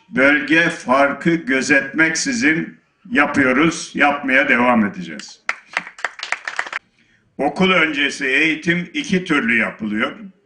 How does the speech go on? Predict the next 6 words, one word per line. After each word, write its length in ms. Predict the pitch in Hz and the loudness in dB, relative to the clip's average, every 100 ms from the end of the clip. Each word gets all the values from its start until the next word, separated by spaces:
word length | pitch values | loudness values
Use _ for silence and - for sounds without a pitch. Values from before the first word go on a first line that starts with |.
| _ _ _ _ - | _ _ _ _ -2
Birincisi 800 | 156 165 165 160 - 175 175 - _ _ _ _ _ _ _ - | 0 2 0 -2 -2 0 0 -4 _ _ _ _ _ _ _ -10
biraz 380 | 139 170 160 - | -2 2 0 -2
sonra 460 | 143 135 131 131 | -4 -4 -2 -2
açılışını 720 | 139 147 - 156 160 - 175 170 | 0 -2 -2 -6 -4 -2 0 2
yapacağımız 1080 | 180 - 139 135 135 131 135 170 175 - _ _ _ _ _ _ _ _ _ _ _ | 2 -2 -10 -6 -2 0 -2 -6 -6 -14 _ _ _ _ _ _ _ _ _ _ _
bağımsız 960 | 117 139 151 156 147 - 170 165 - | -2 2 2 0 -4 -2 -2 -4 -10